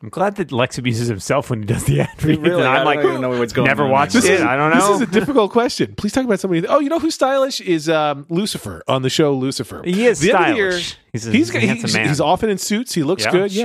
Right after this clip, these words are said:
Speaker 1: sure.
Speaker 3: yeah. The end of the year is a great time to take a look at your closet and decide what's working or what's not. Indochino can get your closet where you want it to be before the new year starts. Or you can gift a wardrobe upgrade to someone you care about with an Indochino gift card.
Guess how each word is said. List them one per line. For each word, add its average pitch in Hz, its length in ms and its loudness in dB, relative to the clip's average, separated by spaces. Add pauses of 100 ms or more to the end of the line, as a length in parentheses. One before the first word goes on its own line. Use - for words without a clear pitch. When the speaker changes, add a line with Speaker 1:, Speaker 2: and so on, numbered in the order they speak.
Speaker 1:
sure. 127 220 -6
Speaker 3:
yeah. - 220 -4 (600)
The 131 140 2
end 240 80 2
of 262 40 -6
the 254 60 -2
year 240 80 0
is 175 80 0
a 160 60 -4
great 160 180 2
time 165 160 0
to 135 60 -8
take 143 160 0
a 135 60 2
look 156 120 0
at 151 80 -8
your 156 100 2
closet 120 300 0
and 147 60 -6
decide 143 240 2
what's 147 260 0
working 170 260 0
or 185 80 0
what's 196 200 -2
not. 185 260 -4 (420)
Indochino 214 640 0
can 147 140 -6
get 131 160 -2
your 127 160 -2
closet 131 380 -2
where 127 100 -2
you 117 120 0
want 147 180 2
it - 20 -4
to 156 100 -4
be 151 140 -2
before 175 380 -2
the 202 80 -2
new 180 80 2
year 208 200 -4
starts. - 540 -6
Or 180 240 2
you 170 160 -8
can 113 200 -10
gift 156 280 -4
a 131 60 0
wardrobe 110 420 -4
upgrade 101 360 -8
to 101 80 -10
someone 110 320 -4
you 156 120 -6
care 127 200 -2
about 117 280 -4
with 117 140 -6
an 104 80 -8
Indochino 127 640 -4
gift 196 200 -6
card. - 300 -6